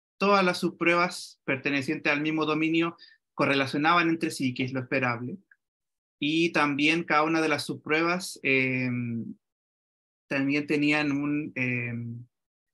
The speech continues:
una relación con los índices factoriales. Ya, también en ese sentido, el análisis factorial confirmatorio se hizo también el modelo de, eh, el C I total y los cuatro índices principales también se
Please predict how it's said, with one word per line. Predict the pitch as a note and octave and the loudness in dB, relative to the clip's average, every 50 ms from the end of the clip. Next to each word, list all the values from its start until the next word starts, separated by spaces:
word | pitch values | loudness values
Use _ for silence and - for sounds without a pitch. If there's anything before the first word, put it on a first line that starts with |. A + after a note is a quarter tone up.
| _ _ _ _ | _ _ _ _
una | - C#3+ D3 D3 C#3+ | -6 -2 0 0 0
relación | C#3 C#3 C3 B2 B2 - D3+ D3 C3+ | 0 0 0 0 0 0 -2 -2 0
con | - D3+ C#3 | 0 0 2
los | C3+ C3+ | 2 0
índices | C#3 C#3+ C#3+ C3+ - D3+ B2 | 0 -2 -4 -6 -6 -8 -8
factoriales. | - C3+ B2 - - C3 A#2 - - - - _ _ _ _ _ _ _ _ _ _ _ _ _ _ _ _ _ _ _ | -6 -8 -8 -6 -6 -6 -6 -6 -8 -10 -12 _ _ _ _ _ _ _ _ _ _ _ _ _ _ _ _ _ _ _
Ya, | - C#3 C#3+ - - - | -4 -2 -2 -2 0 0
también | C#3+ C#3+ D3 C#3+ D#3+ E3+ F3+ F#3 F#3 F#3+ - | 0 0 2 4 4 4 4 4 0 0 -2
en | C#3 C3+ D3 | -2 0 0
ese | D3 D#3+ | -2 -4
sentido, | D#3 E3+ D#3+ D3+ D3 - E3+ E3 E3+ F3 F3 - | -4 -4 -4 -4 -2 2 2 4 4 4 2 0
el | C#3+ C#3+ C3+ C3 | 0 0 0 0
análisis | C3+ C#3 C#3+ D3 D3 - - - | 0 0 -2 -2 -4 -6 -6 -6
factorial | D3+ C#3 - - D3 C#3 C#3 C#3 | -6 -6 -4 -2 0 0 0 0
confirmatorio | - C#3+ B2 - D3+ C#3+ C#3 C3+ C3+ D#3+ D#3+ D#3+ D#3 | -2 -6 -6 -4 -4 -2 -2 -2 -2 -2 -2 -2 -2
se | - - D#3 D#3+ | -4 -4 -4 -4
hizo | F3 - F#3 E3+ | -4 -4 -4 -4
también | D#3+ D#3 D3+ C#3+ D3+ D#3 E3+ E3 - _ _ _ _ _ - | -4 -4 -4 -2 -2 -4 -4 -6 -8 _ _ _ _ _ -6
el | B2+ B2 | -2 0
modelo | B2 B2+ B2 B2 C3+ D3 D3 D3+ D3+ C#3+ | 2 2 4 4 4 4 4 4 2 2
de, | C3 C3+ C3+ C#3+ D3 D3 D3 | 2 2 2 2 4 2 2
eh, | - - B2+ B2 B2 A#2+ A#2 G#2+ - - | 2 0 -2 -2 -2 -4 -4 -6 -6 -8
el | B2+ B2+ | -10 -8
C | - - B2+ C3 | -4 -2 -2 0
I | C3 | 0
total | C3 C3+ B2+ D3+ D#3 D#3+ E3+ E3 C#3+ | 0 0 0 2 2 4 2 2 2
y | C#3 | 0
los | C3+ B2+ B2+ | -2 -2 -2
cuatro | - C#3 C3+ C#3 C#3 | -2 -4 -2 -2 -2
índices | C#3+ D3 C#3+ C#3+ C3+ - C#3 B2+ | -4 -4 -4 -6 -10 -10 -12 -10
principales | - C3+ C3 - C#3+ C3 B2 C#3+ C#3+ D3 C#3+ C#3+ | -10 -10 -8 -6 -6 -6 -4 -2 -2 -4 -4 -4
también | C3+ B2 B2 C3+ C#3+ D3+ D3 | -4 -2 0 0 0 -2 -4
se | - - C#3 C#3+ - - | -6 -8 -8 -8 -8 -10